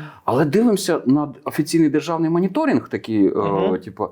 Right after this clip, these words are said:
Speaker 1: а там теж така ціна для Київщини вказана. От, на той період.
Speaker 2: Совпадіння?
Speaker 1: Ну, от, типу, ні, ну, совпадіння, ну, не думаю. Ну, бо
Speaker 2: <laughs>
Speaker 1: совпало от, от, вообще отак чотенько. Е, починаємо розбиратись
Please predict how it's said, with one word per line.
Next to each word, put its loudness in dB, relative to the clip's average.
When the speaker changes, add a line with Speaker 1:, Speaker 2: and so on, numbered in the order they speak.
Speaker 1:
а 2
там 2
теж 2
така -2
ціна -2
для -4
Київщини 0
вказана. -2
От, -4
на -4
той 2
період. 0
Speaker 2:
Совпадіння? 2
Speaker 1:
Ну, 0
от, -2
типу, -2
ні, 2
ну, 0
совпадіння, 2
ну, 0
не 4
думаю. 2
Ну, 0
бо 2
Speaker 2:
<laughs> 0
Speaker 1:
совпало 2
от, -2
от, -2
вообще -2
отак 0
чотенько. -6
Е, 0
починаємо 2
розбиратись -4